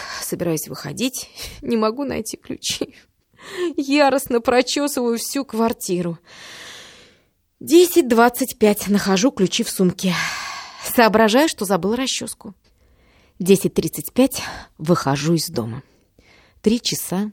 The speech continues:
тридцать пять минут между пробуждением и выходом из дома — это слишком много. В будущем я должна вставать сразу же, как только проснусь, и реформировать всю одежную систему.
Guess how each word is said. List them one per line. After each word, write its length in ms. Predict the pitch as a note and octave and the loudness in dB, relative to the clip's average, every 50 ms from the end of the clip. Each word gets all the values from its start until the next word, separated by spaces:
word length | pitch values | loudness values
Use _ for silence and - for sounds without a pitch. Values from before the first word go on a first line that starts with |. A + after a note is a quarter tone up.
| _ _ | _ _
тридцать 460 | - E3+ G#3 G#3+ - - D#3 - - | -4 -4 -4 -4 -4 -10 -12 -10 -6
пять 220 | - G3 G3 - | -4 -4 -4 -2
минут 400 | D3 C#3+ C#3+ D3 F3+ A3 G#3+ - - - | -4 -4 -2 -2 -2 -4 -6 -8 -10 -6
между 260 | - E3+ F#3+ F#3 E3 | -4 -4 -4 -4 -4
пробуждением 840 | D#3+ - E3+ D3+ E3+ E3+ D#3+ D3 D#3 G3 A3+ A3+ F3+ D3+ D3 C#3+ D3 - | -4 -4 -2 -2 -2 -4 -2 0 0 2 2 2 0 -4 -6 -10 -10 -6
и 100 | - E3 | -4 -2
выходом 480 | E3 G3+ G3+ - F#3+ D3+ D#3+ D3+ C#3+ | -2 -2 -2 -2 -2 -2 -2 -2 -2
из 120 | D3 D3 D3+ | -4 -4 -4
дома — 340 | D3+ G3 A3+ A#3 F#3 C#3 C#3+ _ _ _ _ _ _ _ _ | 0 0 0 0 0 -2 -6 _ _ _ _ _ _ _ _
это 200 | - D#3 - E3 | -10 -8 -8 -8
слишком 480 | D#3+ - D#3+ C#3+ - - - - F#2+ G2+ | -6 -6 -6 -6 -6 -8 -10 -10 -10 -10
много. 340 | G2 - - - - - - _ _ _ _ _ _ _ - - - - - - - - _ - | -10 -12 -14 -14 -18 -20 -20 _ _ _ _ _ _ _ -20 -20 -20 -20 -20 -20 -20 -18 _ -10
В 60 | F3 | -4
будущем 500 | D#3+ F#3+ B3 A3 B3+ A3+ - - E3+ E3+ | 0 0 0 2 0 0 -2 -2 0 2
я 120 | E3 F3+ | 2 4
должна 320 | E3+ F3 E3+ D#3+ E3 E3+ E3 | 4 4 2 2 0 -2 -2
вставать 440 | - - - D#3 D#3 F3+ A3 G#3+ | -4 -4 -4 -2 0 0 -2 -2
сразу 340 | - - G#3 G3+ F3+ C3+ C#3+ | 0 0 2 2 2 0 -2
же, 100 | C3+ - | -4 -6
как 200 | - - C3 - | -8 -10 -8 -4
только 220 | - - E3+ - F3 | -4 -4 -4 -4 -4
проснусь, 600 | - E3 E3 D#3 - - C#3+ C#3 C#3 - - - _ _ _ - - - - - - _ _ | -4 -4 -4 -4 -6 -8 -8 -8 -8 -8 -12 -14 _ _ _ -20 -20 -20 -20 -20 -20 _ _
и 180 | - - F#3+ A3+ | 0 2 4 4
реформировать 800 | B3+ C4 - - G#3+ G#3 F#3+ D#3 D3 D3+ D#3+ F3+ F3 G3+ G#3 - | 4 4 2 2 2 2 4 2 2 2 2 0 0 -2 -4 -4
всю 440 | - - - - E3 G3+ G#3+ A3+ - _ _ _ _ _ _ - | -6 -6 -2 0 0 0 0 -2 -8 _ _ _ _ _ _ -8
одежную 520 | - D3+ C#3 C#3 D#3 E3+ E3+ D#3+ D#3 D#3 | -6 -4 0 0 0 0 0 0 0 0
систему. 680 | D3+ - - - - - - - - - D#2+ - - C#3 | -2 -4 -6 -8 -10 -10 -12 -12 -12 -12 -12 -12 -14 -16